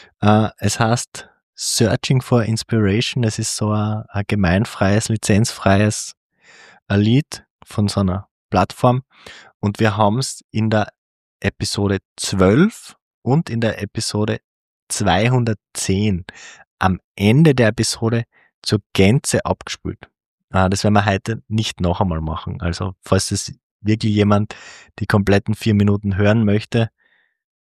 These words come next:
entweder Episode zwölf oder zweihundertzehn oder beide oder von zwölf auf Play drucken und dann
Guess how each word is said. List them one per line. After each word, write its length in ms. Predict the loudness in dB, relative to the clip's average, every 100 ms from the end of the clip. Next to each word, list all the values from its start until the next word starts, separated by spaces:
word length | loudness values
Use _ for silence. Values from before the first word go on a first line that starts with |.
| _ _ _ _ _ -2
entweder 440 | 0 2 4 4
Episode 400 | 2 -2 -4 -4
zwölf 460 | -2 -2 -2 -4 _ _ _
oder 280 | 2 4 2
zweihundertzehn 760 | 0 0 0 -4 -6 -6 -6 -12 -20 _ _
oder 280 | -2 0 2
beide 480 | 2 2 2 0 -2 -8 _ _ _
oder 440 | 2 4 4 2 -2 _ _ _
von 280 | -4 -4
zwölf 420 | -2 2 4 4 0
auf 160 | -6
Play 200 | 0 0 2
drucken 360 | -2 -2 -4
und 140 | -6 0
dann 300 | 0 0 -2